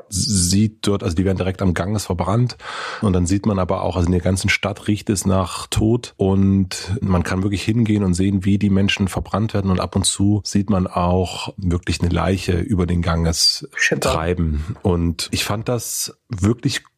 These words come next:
Speaker 1: gut, das mal so zu sehen und so ein bisschen die, dieses Todesding irgendwie so ein bisschen näher ranzuholen, um nicht so eine, so eine komische, diffuse Angst davor zu haben. Das hatten wir auch schon mal,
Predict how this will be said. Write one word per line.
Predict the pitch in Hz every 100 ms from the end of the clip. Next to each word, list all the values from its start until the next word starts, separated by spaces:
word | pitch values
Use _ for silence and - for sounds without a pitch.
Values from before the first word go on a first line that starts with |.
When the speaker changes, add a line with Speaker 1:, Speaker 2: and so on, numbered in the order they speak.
| -
Speaker 1:
gut, | 123 151 120
das | -
mal | 95 98
so | 92 104
zu | - 95
sehen | 90 107 107
und | 95 82
so |
ein | 90
bisschen | 85 110 123 104 92
die, | 98 92 92
dieses | 95 85 82
Todesding | - 113 120 117 - - 98 95 95
irgendwie | 104 90
so | 87
ein | 87
bisschen | 92 - 101 92 95 107
näher | 95 92 87
ranzuholen, | 90 107 - 92 98 101 101 101 101
um | 98 92
nicht | 98
so | -
eine, | 92 90 90 87
so |
eine | 87
komische, | 87 - 101 95 - 92
diffuse | 87 90 - 110 104 90
Angst | 95 107 92
davor | 87 85
zu | - 82
haben. | 78 82 92 104
Das | -
hatten | 92 92
wir | 90
auch |
schon | - 92
mal, | 90